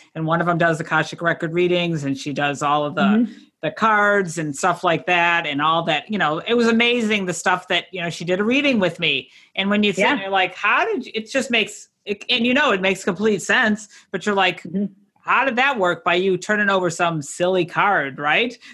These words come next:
Speaker 1: That led to
Speaker 2: Yeah.
Speaker 1: this whole discussion about what's going on in my life and what needs to
Speaker 2: Yeah.
Speaker 1: go on in my life and all that stuff." So
Speaker 2: Yeah.
Speaker 1: yeah, I do like
Speaker 2: Yes.
Speaker 1: the,
Speaker 2: Oh,
Speaker 1: the
Speaker 2: I love
Speaker 1: geeky
Speaker 2: that.
Speaker 1: stuff and the, again, the quantum physics, 'cause it does help for
Speaker 2: Mm-hmm.
Speaker 1: those that need that.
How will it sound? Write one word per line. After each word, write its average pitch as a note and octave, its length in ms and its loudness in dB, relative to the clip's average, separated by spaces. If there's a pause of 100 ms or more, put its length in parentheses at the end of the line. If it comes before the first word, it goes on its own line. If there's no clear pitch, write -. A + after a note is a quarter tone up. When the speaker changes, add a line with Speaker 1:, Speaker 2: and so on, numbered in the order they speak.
Speaker 1:
That F#3+ 140 0
led F#3+ 300 2
to F3+ 60 0
Speaker 2:
Yeah. E3+ 120 2
Speaker 1:
this F3+ 160 -2
whole F#3 300 2
discussion F#3 520 -4
about D#3+ 440 -2 (640)
what's F#3 240 -4
going A#3+ 220 2
on F4 180 2
in C#4+ 80 0
my D3 120 0
life C#3 340 -6
and E3+ 120 -8
what F#3+ 280 0
needs G#3+ 260 -2
to - 60 -12
Speaker 2:
Yeah. F#3+ 80 -2
Speaker 1:
go E3+ 120 -2
on D3 140 -2
in D3 80 -4
my C#3+ 120 -6
life C3 260 -8
and C3+ 80 -14
all A#2+ 120 -14
that A#2+ 160 -12
stuff." - 320 -16
So E3+ 380 0 (160)
Speaker 2:
Yeah. F3+ 200 2
Speaker 1:
yeah, F#3+ 140 2
I G#3 120 2
do A3 180 2
like G3+ 180 4
Speaker 2:
Yes. B3+ 160 0
Speaker 1:
the, D#3 340 -2
Speaker 2:
Oh, - 40 -12
Speaker 1:
the E3 60 -6
Speaker 2:
I D#3+ 60 -4
love D#3 60 -6
Speaker 1:
geeky E3+ 380 -2
Speaker 2:
that. D#3+ 80 -10
Speaker 1:
stuff D#3+ 340 0
and E3 240 -4
the, D#3 160 -2
again, G#3 280 0
the E3 80 -4
quantum E3 340 -2
physics, D3+ 400 -6
'cause A3 160 -2
it A3+ 140 0
does C4+ 260 2
help G#3+ 240 2
for A3 60 2
Speaker 2:
Mm-hmm. A3+ 60 2
Speaker 1:
those A3 280 2
that A3 240 -2
need G#3 340 2
that. A3+ 400 0